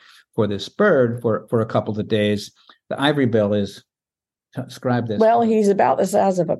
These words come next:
Speaker 2: crow, and he looks a little bit like a pileated woodpecker. He has the, um, you know, the red crest, um,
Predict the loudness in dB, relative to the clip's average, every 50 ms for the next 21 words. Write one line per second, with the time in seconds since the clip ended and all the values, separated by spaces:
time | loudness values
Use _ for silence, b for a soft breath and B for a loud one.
0 | -8 -12 -6 -2 0 2 4 4 2 2 0 -2 -4 -8 b b b b b b
1 | b b _ _ -4 -2 0 0 2 2 2 0 0 0 0 -2 -2 -2 -2 -2
2 | 0 0 0 0 0 0 0 0 0 0 0 -2 -2 -6 -8 -6 -4 -2 -2 0
3 | 0 0 -2 -2 -4 -4 -6 -6 -4 -6 -8 -6 -4 -2 -2 -2 -2 -2 0 0
4 | 0 -2 -2 -2 -2 0 2 2 0 0 -2 -4 -4 -4 -4 -6 -8 b b b
5 | b b b -2 0 0 0 0 2 2 2 2 0 -2 -6 -10 -4 0 0 2
6 | 2 0 -2 -4 -10 -16 -16 -12 -8 -6 -4 -2 -2 -2 -4 -6 -10